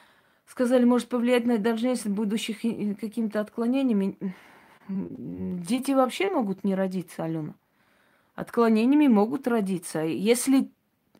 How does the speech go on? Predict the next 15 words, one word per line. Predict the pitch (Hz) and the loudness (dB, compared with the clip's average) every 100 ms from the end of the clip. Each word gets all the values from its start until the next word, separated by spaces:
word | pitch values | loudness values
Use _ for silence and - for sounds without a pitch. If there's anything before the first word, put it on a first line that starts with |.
| _ - - | _ -6 0
организм | 220 208 233 269 240 233 | 2 4 4 4 2 0
человека, | 202 233 226 226 233 220 214 196 180 170 | 2 2 2 2 2 2 2 2 2 0
э, | 165 160 175 | -6 -4 0
нездоров, | 202 196 170 202 180 202 262 269 | 2 0 2 2 2 2 0 -4
конечно, | - 185 170 208 262 240 185 - _ _ _ - | -10 -6 -4 -4 -4 -2 -4 -6 _ _ _ -4
принимать | 226 226 220 214 233 | 2 4 4 4 2
столько | - 214 190 190 | -2 -4 -2 -6
всего | - - 185 196 233 | -6 -6 -2 0 0
на | 202 | -2
себя. | 180 170 165 185 240 _ _ _ _ _ _ _ _ | -4 -8 -4 -2 -4 _ _ _ _ _ _ _ _
Я | 190 233 | 2 2
знаю | 220 262 262 | 4 4 6
людей, | 240 202 269 | 4 4 0
которые | 277 220 220 208 | 0 -2 0 0
вытаскивают | 202 208 220 226 - 233 202 202 | 0 2 2 2 0 -2 0 0